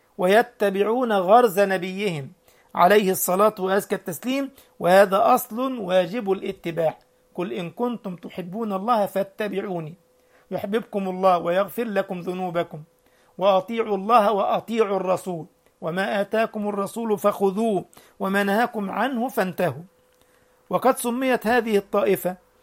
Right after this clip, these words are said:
بأهل السنة لأنهم تمسكوا بسنة رسول الله عليه الصلاة وأزكى التسليم، وهذا أصل واجب الاتباع. وكذلك في المقابل أهل البدعة الذين اخترعوا أقوالاً وأعمالاً مبتدعة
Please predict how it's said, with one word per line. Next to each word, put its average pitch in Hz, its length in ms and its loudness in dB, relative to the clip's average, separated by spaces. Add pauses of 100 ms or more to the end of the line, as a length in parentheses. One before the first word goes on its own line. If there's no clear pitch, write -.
(140)
بأهل 214 340 4
السنة 247 400 -4
لأنهم 214 540 0
تمسكوا 220 640 -4
بسنة 240 520 -8
رسول 196 380 -8
الله 185 300 -4 (480)
عليه 185 320 4
الصلاة 196 460 0
وأزكى 202 340 -4
التسليم، 262 380 -8
وهذا 262 480 -2
أصل 240 360 -6 (260)
واجب 208 480 4
الاتباع. 202 680 0 (480)
وكذلك 269 580 2
في 247 120 -4
المقابل 233 580 0
أهل 190 220 2
البدعة 214 500 -4 (500)
الذين 202 340 0
اخترعوا 240 520 4
أقوالاً 247 500 0
وأعمالاً 226 500 0
مبتدعة 233 720 0